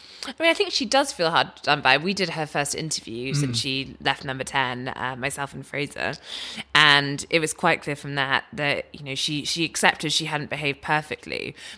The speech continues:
Speaker 1: but there's plenty of blame that she thinks for other people. And I think that can at times come across a little bit tone deaf when you speak to some in the party or some who worked in operation.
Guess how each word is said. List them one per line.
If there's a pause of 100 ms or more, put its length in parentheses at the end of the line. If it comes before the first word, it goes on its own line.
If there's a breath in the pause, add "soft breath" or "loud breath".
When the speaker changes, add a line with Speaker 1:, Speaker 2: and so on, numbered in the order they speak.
Speaker 1:
but
there's (140)
plenty
of
blame
that
she
thinks
for
other
people. (380 loud breath)
And
I
think (100)
that
can
at
times
come
across
a
little
bit
tone
deaf (400 loud breath)
when
you
speak
to
some
in
the
party
or
some
who
worked
in
operation.